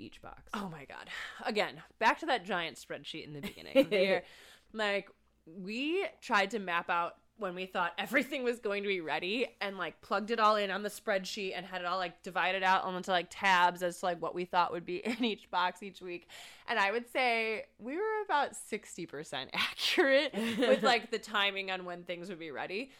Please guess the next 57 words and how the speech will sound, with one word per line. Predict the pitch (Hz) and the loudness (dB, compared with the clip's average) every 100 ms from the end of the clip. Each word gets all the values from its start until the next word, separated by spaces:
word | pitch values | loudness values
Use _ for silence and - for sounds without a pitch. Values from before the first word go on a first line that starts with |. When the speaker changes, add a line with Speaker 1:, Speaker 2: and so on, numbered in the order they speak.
| - | -4
Speaker 2:
There | 339 | 0
were | 466 508 | 0 0
certain | 359 254 269 | -2 -2 -4
things | 262 269 254 | -6 -6 -4
that | 240 220 | -4 -4
really | 240 240 | -6 -4
did | 233 190 | -6 -4
not | 175 190 | -2 -2
get | 220 - | -6 -6
going | 196 196 196 | -6 -6 -8
until | 185 185 | -8 -8
much | 165 165 | -8 -8
later. | 175 156 - | -8 -8 0
Honestly, | 202 403 480 302 262 214 - | 2 2 -2 -8 -6 -6 -6
we | 233 | -6
also | 143 269 381 | -4 -4 -6
started | - 180 180 226 | -8 -8 -6 -6
very | 185 170 165 | -6 -6 -8
early, | - 165 160 | -10 -10 -8
or | 160 | -8
what | 156 - | -10 -6
I | 156 190 | -4 -4
considered | 214 170 165 160 | -6 -12 -14 -16
to | |
be | 147 | -14
early. | 151 151 | -12 -12
We | 156 160 | -12 -14
started | - 139 330 302 | -10 -8 -6 -4
in, | 185 175 | -6 -6
like, | 165 165 | -8 -8
March, | 185 175 147 202 - - - - | -6 -4 -4 -8 -10 -12 -16 -12
Speaker 1:
Mm. | 147 160 | -10 -4
Speaker 2:
but | 226 220 | -4 -2
we | 277 | -6
still | - - 233 302 349 269 208 | -8 -4 2 4 4 2 0
were | 208 220 | -4 0
not, | 202 202 - | 4 4 2
the | 214 | -4
first | 208 226 277 | -4 -4 -2
box | - 180 - | 2 0 0
felt | - 175 - | -4 -4 -4
incredibly | 170 - 202 196 233 208 | -14 -6 -4 -4 -6 -6
light. | 180 160 165 - | -4 -4 -6 -10
We | 202 | -12
still | - 427 | -6 -2
had | 254 | -2
a | |
bunch | 190 196 220 | -2 -2 -6
of, | 185 | -6
like, | 165 - | -8 -6
different | 180 180 170 | -8 -8 -10
variety | 175 170 160 160 165 160 | -8 -4 -2 -2 -6 -8
and | 156 | -10
things | 165 151 - | -12 -12 -12
in | 254 | -8
there, | 277 190 | -4 -4
but | 175 165 | -4 -6